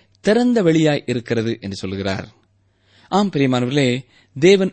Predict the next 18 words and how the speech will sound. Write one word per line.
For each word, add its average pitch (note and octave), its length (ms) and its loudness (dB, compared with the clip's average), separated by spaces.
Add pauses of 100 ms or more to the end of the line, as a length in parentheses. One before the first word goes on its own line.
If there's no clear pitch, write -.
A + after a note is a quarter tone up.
ஒளியாய் G#3 440 2
இருக்கிறதுனாலே B2 600 -2 (380)
நமது A#2+ 280 -2
பாவங்கள் F3 500 0
எல்லாம் B2+ 300 -2 (220)
அவர் F#3+ 280 0
முன்னாலே C3 420 -2 (320)
வெளியரங்கமாயிருக்கிறது. A#2 1120 -2 (880)
மூன்றாவதாக, F#3+ 460 2 (320)
வெளிச்சம் E3 500 0 (540)
எந்த A#3+ 320 2 (120)
கரைதுறையும் F#3 680 0
இல்லாத B2 500 0 (320)
தேவனுடைய F#3 540 4
மகா F#3 340 0
பரிசுத்தத்தை A3+ 760 -2
நமக்கு B2+ 320 -4
காட்டுகிறது. G#2 600 -2